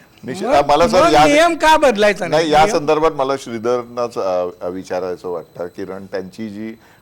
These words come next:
Speaker 1: अ, ॲबेड कॉम, ती जी कादंबरी आहे, हा वेगळा प्रयोग आहे मराठीतला आणि श्रीधर, अ, अनेकदा त्याच्यात व्यक्त होताना देव-, कधी देवनागरी लिपीचा वापर करताना दिसतात, कधी,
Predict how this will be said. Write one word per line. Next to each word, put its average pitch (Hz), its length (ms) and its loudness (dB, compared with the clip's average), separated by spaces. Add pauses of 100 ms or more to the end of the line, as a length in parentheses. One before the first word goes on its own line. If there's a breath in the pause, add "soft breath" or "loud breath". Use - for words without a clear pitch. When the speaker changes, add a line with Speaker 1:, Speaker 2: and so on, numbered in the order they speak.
Speaker 1:
अ, 85 140 -8 (100)
ॲबेड 92 320 -6
कॉम, 90 440 -12
ती 101 460 -16
जी 101 280 -20
कादंबरी 98 580 -8
आहे, 85 340 -12 (300 soft breath)
हा 98 100 -6
वेगळा 117 320 -2
प्रयोग 110 420 -2
आहे 107 80 0
मराठीतला 92 680 -8
आणि 90 400 -10 (440 soft breath)
श्रीधर, 117 540 -2
अ, 95 460 0 (100)
अनेकदा 127 460 -4
त्याच्यात 120 420 -4
व्यक्त 107 360 -8
होताना 110 560 -4 (360 soft breath)
देव-, 107 380 -6 (100)
कधी 113 180 -4
देवनागरी 117 580 -4
लिपीचा 117 380 -4
वापर 113 340 -2
करताना 110 520 -8
दिसतात, 107 400 -8 (140)
कधी, 104 240 -8